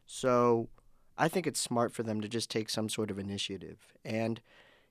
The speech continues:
yeah, it's going to be weird, but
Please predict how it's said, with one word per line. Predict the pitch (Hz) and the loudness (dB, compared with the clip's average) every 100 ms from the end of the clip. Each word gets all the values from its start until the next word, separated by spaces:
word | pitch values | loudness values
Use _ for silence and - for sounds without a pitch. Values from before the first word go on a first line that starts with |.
| _ | _
yeah, | 139 151 117 | 4 4 6
it's | 135 | 2
going | - 147 170 | 4 6 6
to | 165 | 4
be | 143 123 | 4 4
weird, | 110 110 131 147 _ _ _ _ _ _ - | 4 4 4 0 _ _ _ _ _ _ 2
but | 127 123 - | 6 6 2